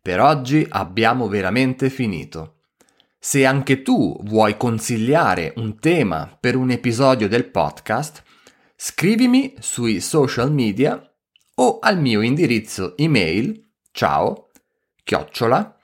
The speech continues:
italiancoach punto net. Se vuoi supportare il podcast,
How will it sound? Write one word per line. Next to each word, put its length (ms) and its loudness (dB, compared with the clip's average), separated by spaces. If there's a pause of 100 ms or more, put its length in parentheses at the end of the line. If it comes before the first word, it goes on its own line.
(400)
italiancoach 1400 -2
punto 580 -2
net. 500 -6 (1120)
Se 240 -6
vuoi 400 2
supportare 880 0
il 200 0
podcast, 760 -6